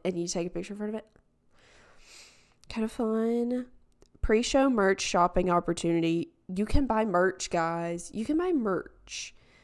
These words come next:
V I P laminate, on-site V I P host. I love how all V I P packages, I've noticed, say, "On-site V I P host." It's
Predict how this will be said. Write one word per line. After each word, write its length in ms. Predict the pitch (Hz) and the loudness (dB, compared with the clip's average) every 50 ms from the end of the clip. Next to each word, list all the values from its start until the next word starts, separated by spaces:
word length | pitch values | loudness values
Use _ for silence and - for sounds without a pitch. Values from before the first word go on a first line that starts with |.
| _ _ _ | _ _ _
V 200 | - 190 190 202 | -8 -2 2 2
I 140 | 214 214 233 | 4 4 2
P 220 | 240 - - 285 277 | 2 0 -2 0 0
laminate, 920 | 247 220 196 190 190 190 202 190 190 185 185 180 175 - - _ - - _ _ _ - | 0 0 0 0 0 0 -2 -2 -2 0 -2 -2 -4 -6 -8 _ -18 -18 _ _ _ -2
on-site 540 | 175 175 180 190 202 - 202 196 180 - 196 | -2 0 0 -2 -2 -2 0 0 0 -2 -2
V 140 | 185 180 175 | -2 0 0
I 180 | 175 175 175 | 0 0 -2
P 200 | 175 - - 165 | -4 -4 -6 -6
host. 640 | 175 175 160 - - - - - - - - - - _ _ _ _ _ _ _ _ _ _ _ _ _ _ _ _ _ _ _ _ - | -4 -4 -6 -6 -6 -8 -10 -10 -12 -12 -14 -16 -20 _ _ _ _ _ _ _ _ _ _ _ _ _ _ _ _ _ _ _ _ -8
I 140 | 208 247 285 | -4 -4 0
love 240 | - 269 294 311 | 2 2 2 2
how 220 | 311 359 392 403 359 - - - | 2 2 2 2 2 2 2 0
all 240 | 185 180 180 190 | 2 2 2 2
V 200 | 185 190 202 202 | 2 2 2 2
I 100 | 196 196 | 2 2
P 220 | 202 196 214 190 190 | 0 -2 -4 -10 -6
packages, 580 | - 180 165 170 175 196 190 214 214 220 226 | -4 -4 -4 -4 -4 -6 -4 -2 -2 -2 -2
I've 140 | 233 220 214 | -4 -4 -2
noticed, 400 | 220 214 220 220 220 226 226 - | -2 -2 -2 -2 -2 -4 -6 -6
say, 240 | - 220 202 208 202 - - - - _ - - - | -6 -4 -4 -4 -6 -8 -18 -20 -20 _ -16 -6 -4
"On-site 420 | 220 240 247 - - 349 370 - 247 | -4 -4 -2 -2 -4 -2 -2 -2 -4
V 140 | - 226 240 | -2 0 0
I 80 | 214 214 | 0 0
P 200 | 214 - 202 196 | -2 -4 -6 -4
host." 280 | 185 160 - - - - - _ _ _ _ _ _ _ _ _ _ _ _ _ _ _ _ _ _ _ _ _ _ - | -4 -6 -6 -8 -12 -16 -20 _ _ _ _ _ _ _ _ _ _ _ _ _ _ _ _ _ _ _ _ _ _ -6
It's 560 | 190 208 202 - - - - - _ _ _ | -6 -6 -6 -8 -14 -14 -14 -16 _ _ _